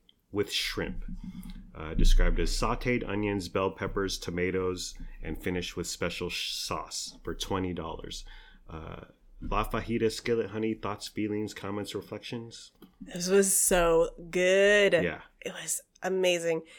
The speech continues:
Speaker 2: And the most impressive thing of all is that this meal came in two plates.
Speaker 1: Yes.
Speaker 2: So one plate was completely devoted to the veggies and the shrimp.
Speaker 1: Right.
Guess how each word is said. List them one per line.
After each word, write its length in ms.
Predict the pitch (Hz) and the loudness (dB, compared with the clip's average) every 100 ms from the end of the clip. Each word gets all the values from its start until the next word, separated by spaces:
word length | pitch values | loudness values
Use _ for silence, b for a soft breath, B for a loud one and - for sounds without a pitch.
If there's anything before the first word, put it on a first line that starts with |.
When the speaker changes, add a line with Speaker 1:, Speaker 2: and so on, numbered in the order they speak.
| B B _ - | B B _ 0
Speaker 2:
And 280 | 180 170 165 | 4 4 2
the 100 | - | 4
most 200 | 196 202 | 4 6
impressive 380 | 233 226 214 214 | 4 4 2 2
thing 160 | 202 | 4
of 80 | 185 | 4
all 360 | 175 160 165 208 | 4 4 2 -2
is 200 | - 180 | -2 0
that 340 | - 175 175 - _ - | 6 6 6 2 _ -14
this 380 | 170 196 196 | 2 2 4
meal 180 | 208 202 | 4 4
came 260 | 202 214 185 | 6 4 6
in 120 | 180 | 4
two 380 | - 277 277 269 | 4 6 6 6
plates. 560 | - 226 170 - - - | 2 2 2 -2 -6 4
Speaker 1:
Yes. 380 | 113 - - - | 4 4 -2 -8
Speaker 2:
So 180 | - 196 | -6 4
one 180 | 202 226 | 6 6
plate 200 | 254 254 | 6 4
was 100 | 220 | 4
completely 440 | 226 202 208 208 | 0 2 2 4
devoted 440 | 208 185 185 185 185 | 2 4 4 4 2
to 120 | - | 0
the 80 | 180 | 0
veggies 460 | 170 170 175 180 175 | 2 2 2 0 0
and 120 | 175 | 0
the 40 | 180 | 0
shrimp. 380 | - 151 190 - | 0 -2 -4 -6
Speaker 1:
Right. 220 | 90 76 | -6 -6